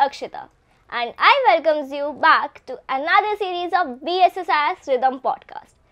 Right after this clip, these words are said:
And I'm really glad to introduce you all to the one and only former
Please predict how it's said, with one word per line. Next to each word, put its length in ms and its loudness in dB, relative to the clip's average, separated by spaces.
And 200 4
I'm 300 2
really 460 -2
glad 320 0
to 300 0
introduce 680 -2
you 320 -6
all 320 8
to 920 -14
the 100 6
one 240 2
and 300 -2
only 480 -2
former 540 6